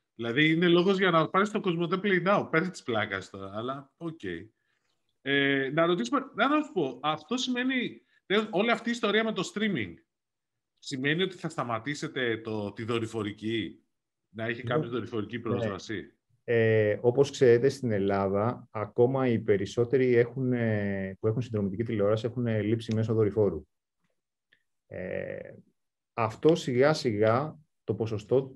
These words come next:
Speaker 2: ε, πα-, το penetration πάνω στους συνδρομητές αρχίσει να μειώνεται.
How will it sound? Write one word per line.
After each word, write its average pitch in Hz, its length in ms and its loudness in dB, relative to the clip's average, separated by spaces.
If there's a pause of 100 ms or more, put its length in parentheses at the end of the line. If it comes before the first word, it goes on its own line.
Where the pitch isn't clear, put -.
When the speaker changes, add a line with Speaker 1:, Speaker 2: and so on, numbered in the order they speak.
(120)
Speaker 2:
ε, 101 440 0 (120)
πα-, 120 240 2
το 113 100 0
penetration 113 640 2
πάνω 113 240 2
στους 110 200 -6
συνδρομητές 92 760 -2
αρχίσει 127 340 -8
να 123 260 -2
μειώνεται. 101 600 0